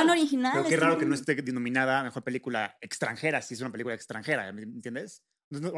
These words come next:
Speaker 2: debería ser al revés, no debería estar nominada a mejor película del año.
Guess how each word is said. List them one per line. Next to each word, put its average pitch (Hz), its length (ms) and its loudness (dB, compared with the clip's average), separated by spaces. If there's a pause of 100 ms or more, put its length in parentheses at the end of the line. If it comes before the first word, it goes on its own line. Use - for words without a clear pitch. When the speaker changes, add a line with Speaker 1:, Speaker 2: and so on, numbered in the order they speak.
(140)
Speaker 2:
debería 156 320 0
ser 196 100 0
al 156 80 0
revés, 139 260 2
no 143 80 0
debería 139 160 6
estar 135 180 0
nominada 127 300 0
a 135 60 0
mejor 123 160 -10
película 127 360 -8
del 120 120 -6
año. 127 300 -12